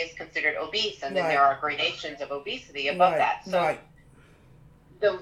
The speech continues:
Speaker 1: the rates of, of heart disease and,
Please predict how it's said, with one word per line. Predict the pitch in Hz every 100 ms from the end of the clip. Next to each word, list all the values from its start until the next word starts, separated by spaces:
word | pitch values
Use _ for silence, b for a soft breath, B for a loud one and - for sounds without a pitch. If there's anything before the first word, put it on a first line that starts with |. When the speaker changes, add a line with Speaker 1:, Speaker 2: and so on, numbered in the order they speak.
| -
Speaker 1:
the | 185 170
rates | 190 208 -
of, | - - - -
of | 170 165 165 - - -
heart | - 254 320 -
disease | - 156 151 147 -
and, | 147 147 143